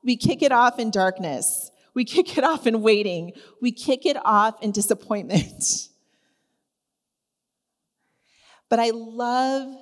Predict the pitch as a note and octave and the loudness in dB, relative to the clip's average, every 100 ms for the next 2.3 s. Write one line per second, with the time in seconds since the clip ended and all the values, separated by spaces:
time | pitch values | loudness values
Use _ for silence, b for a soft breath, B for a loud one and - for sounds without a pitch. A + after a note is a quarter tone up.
0 | - _ _ _ - B3 A3+ G#3+ G#3 G3+ | -20 _ _ _ -4 0 0 2 0 0
1 | A3+ A3 G#3+ F#3+ F3+ - F#3+ D#3+ D#3 - | -4 -4 -4 -6 -6 -4 -4 -6 -8 -10
2 | F#3+ - | -8 -8